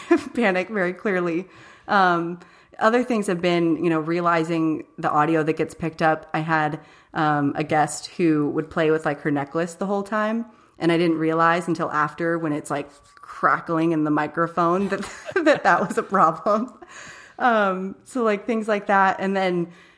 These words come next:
I have two great friends who own, um, I can't remember the number, uh,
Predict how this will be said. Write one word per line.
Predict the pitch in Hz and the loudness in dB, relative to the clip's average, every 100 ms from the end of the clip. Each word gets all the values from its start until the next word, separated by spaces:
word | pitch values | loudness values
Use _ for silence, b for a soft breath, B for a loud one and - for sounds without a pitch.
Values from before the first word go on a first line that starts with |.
| B | B
I | |
have | 202 190 | 0 0
two | - 226 | 0 -2
great | 196 175 180 - | -2 0 0 0
friends | - 160 160 | 0 0 0
who | 170 151 | 0 0
own, | 156 151 147 | 0 2 0
um, | 147 147 139 143 - - - - | 0 0 0 -2 -4 -10 -18 -10
I | 160 | -6
can't | 170 | -2
remember | 156 151 | 0 0
the | 143 | 0
number, | 143 143 143 - - | 0 0 -4 -6 -8
uh, | - | -10